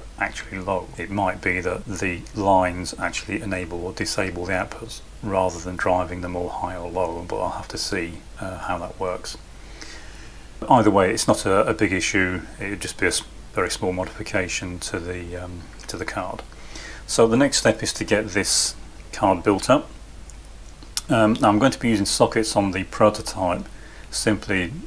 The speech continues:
um, because I might need to, uh, modify the, uh, design,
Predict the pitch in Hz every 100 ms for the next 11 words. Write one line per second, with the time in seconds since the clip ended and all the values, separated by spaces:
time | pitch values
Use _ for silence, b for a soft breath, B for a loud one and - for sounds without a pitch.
0 | 127 95 95 87 87 95 90 92 95 101
1 | 92 - 95 90 87 - 135 92 90 90
2 | 90 - 92 90 85 90 90 87 87 87
3 | 90 95 95 95